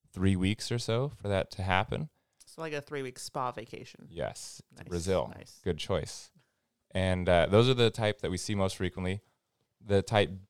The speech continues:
Speaker 1: B one or the, the type B large killer whales, um, are the ones that maybe people have seen in the, the B B C documentaries, um, cruising around in the pack ice,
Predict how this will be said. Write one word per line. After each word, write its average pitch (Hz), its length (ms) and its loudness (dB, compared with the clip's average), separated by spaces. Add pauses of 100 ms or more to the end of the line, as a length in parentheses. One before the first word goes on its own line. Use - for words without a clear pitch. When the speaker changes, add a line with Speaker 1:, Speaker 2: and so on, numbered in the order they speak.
(100)
Speaker 1:
B 104 220 2
one 98 500 4
or 95 100 2
the, 85 220 -2 (300)
the 87 460 0
type - 340 -8
B 92 240 -2
large 87 680 4
killer 92 220 -2
whales, 92 480 0 (600)
um, 85 480 -2 (120)
are 90 120 0
the 85 80 0
ones 85 260 0
that 76 100 -4
maybe 85 260 -2
people 87 280 -4
have 78 100 -6
seen 85 280 -4
in 80 120 -4
the, 80 320 -2 (320)
the 80 260 -4 (140)
B 92 100 -4
B 82 100 -4
C - 200 -6
documentaries, 82 800 0 (680)
um, 87 220 -2
cruising 95 360 -2
around 90 300 4
in 85 60 0
the 82 80 -2
pack 85 320 0
ice, 85 500 0